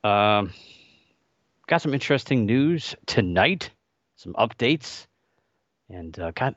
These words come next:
I got duped on a story. It, it, it's pretty rare, but sometimes it happens. That's gonna be our leadoff story since it happened a, a while ago. And I,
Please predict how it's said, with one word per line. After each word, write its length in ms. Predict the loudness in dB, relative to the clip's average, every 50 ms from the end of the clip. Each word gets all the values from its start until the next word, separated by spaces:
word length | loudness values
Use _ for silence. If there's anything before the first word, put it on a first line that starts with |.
| _ _ -6
I 80 | -4 0
got 240 | 0 0 0 0 0
duped 260 | -2 -2 0 0 0
on 120 | 0 0
a 40 | 0
story. 420 | -4 -4 -2 0 0 2 0 0
It, 60 | 0 -2
it, 140 | -4 -4 -4 _ _ _ _ -16
it's 220 | -16 -16 -16 _ _ -2
pretty 220 | 0 2 2 2
rare, 460 | 2 4 6 6 8 8 6 4 2
but 140 | 0 -4 -6
sometimes 600 | -6 -6 -6 -4 -2 -2 -2 -2 -2 -4 -8 -10 -10
it 100 | -8 -2
happens. 500 | 0 0 0 0 0 -4 -8 -8 -10 -14 _ _ _ _ _ _ _ _ _ _ _ _ _ _ _ _ _ _
That's 200 | -8 -8 -8 -6
gonna 200 | -4 -4 -4 -2
be 240 | -2 -4 -4 -4 -2
our 360 | 0 2 2 2 2 0 -2 -4
leadoff 720 | -6 -4 -2 0 2 4 4 4 4 4 2 0 -6 -16 -20 -20 _ -12
story 600 | -10 -8 -8 -4 0 2 4 4 4 4 2 0
since 220 | -2 -6 -12 -10 -8
it 80 | -4 0
happened 340 | 2 2 2 2 -2 -2 -2
a, 60 | -4
a 260 | -4 -4 -6 -8 -6
while 320 | -2 2 4 4 4 2
ago. 320 | 0 -2 -4 -4 -4 -6 -8 _ _ _ _ _ _ _ _ _ _ _ _ _ _ _ _ _ _ _ _ -20 -20 _ -8
And 180 | -6 -4 -2
I, 140 | -2 -4 -4